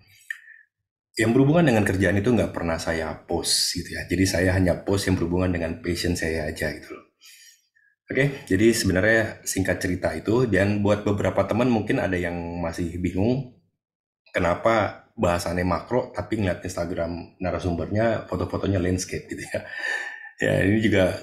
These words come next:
sempat agak dilema. Sebenarnya kalau misalnya di foto-foto makro saya tuh lebih banyak di Facebook, karena dulu, hmm, makro itu lebih aktif di dunia Facebook ya, pada zamannya, gitu loh.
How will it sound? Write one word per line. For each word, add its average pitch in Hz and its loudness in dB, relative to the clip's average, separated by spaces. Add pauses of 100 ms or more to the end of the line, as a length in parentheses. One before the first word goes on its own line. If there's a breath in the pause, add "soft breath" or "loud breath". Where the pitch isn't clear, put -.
(100)
sempat 92 -2
agak 90 -2
dilema. 95 0
Sebenarnya 95 -2
kalau 113 0
misalnya 98 0
di 95 0
foto-foto 95 -4
makro 92 0
saya 95 -2
tuh 117 0
lebih 95 0
banyak 95 -4
di 92 -4
Facebook, 90 -4
karena 95 -2
dulu, 98 -2 (800 soft breath)
hmm, 92 -2 (960)
makro 101 2
itu 113 2
lebih 98 0
aktif 107 -6
di 95 0
dunia 90 -4
Facebook 87 -6
ya, - -16
pada 85 -10
zamannya, 82 -6
gitu - -16
loh. - -20